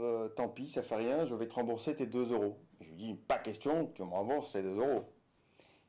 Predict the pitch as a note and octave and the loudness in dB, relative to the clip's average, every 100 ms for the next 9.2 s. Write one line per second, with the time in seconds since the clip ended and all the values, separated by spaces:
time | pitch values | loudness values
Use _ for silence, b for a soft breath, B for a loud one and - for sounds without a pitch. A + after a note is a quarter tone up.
0 | _ - B2 D3 D#3+ - - - A#2 A#2+ | _ -2 2 4 2 -2 -8 -4 -2 -2
1 | B2 C#3+ C3 B2+ A#2+ B2+ C3 B2+ C3 - | 0 2 2 2 0 0 -6 -6 -12 -16
2 | _ _ G#2+ C3 C3 B2+ G2+ - - - | _ _ 0 2 4 2 -2 -10 -18 -14
3 | G1+ C#2 D#2 C2+ G#1+ G#1 D2 G#2+ G#2+ B2 | -12 -8 -6 -6 -8 -10 -8 -6 0 0
4 | A#2 A#2 G#2+ G2 F#2+ - - - - - | 2 2 2 0 -4 -12 -20 -18 -12 -8
5 | G#2 G#2+ A2 A2 G#2 G#2 G#2 A2 A2 - | -6 -4 0 0 0 0 0 -2 -4 -6
6 | C#3+ - C3+ D3 C#3 - C#3+ A#2+ A2 G#2 | -10 -10 -6 -2 0 0 0 0 -2 -6
7 | G#2 F#2+ G2 A#2 E3 b b b b b | -6 -4 0 -2 -4 b b b b b
8 | b b - A2+ G#2+ E3+ D3+ B2+ A#2 A2 | b b -12 -10 -2 0 2 2 2 2
9 | G2+ | 2